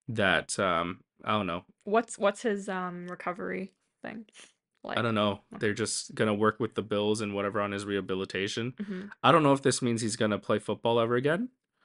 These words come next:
Speaker 1: uh, but all signs point to perhaps,
Speaker 2: Mm-hmm.
Speaker 1: which is good.
Speaker 2: Okay.
Speaker 1: Um,
Speaker 2: Well, I got a couple, just a little couple, not questions really, but yeah,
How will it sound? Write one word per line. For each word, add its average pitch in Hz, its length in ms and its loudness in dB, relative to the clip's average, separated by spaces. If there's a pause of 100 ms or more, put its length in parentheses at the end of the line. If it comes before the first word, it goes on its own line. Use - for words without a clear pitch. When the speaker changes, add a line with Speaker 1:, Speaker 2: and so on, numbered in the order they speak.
(400)
Speaker 1:
uh, 107 340 4
but 107 320 2
all 123 220 4
signs 117 380 0
point 113 300 -2
to 101 340 0
perhaps, 98 760 -4
Speaker 2:
Mm-hmm. 202 220 -4 (280)
Speaker 1:
which - 180 -10
is - 80 -12
good. - 260 -6 (880)
Speaker 2:
Okay. 254 240 -10 (120)
Speaker 1:
Um, 110 500 0
Speaker 2:
Well, 233 160 -10 (140)
I 247 100 2
got 262 160 2
a 269 60 0
couple, 220 920 -2 (640)
just - 160 -6
a - 20 -2
little 302 440 10
couple, 233 320 6 (240)
not 240 280 10 (360)
questions 202 640 2
really, 185 340 0
but 190 220 -2
yeah, 190 260 8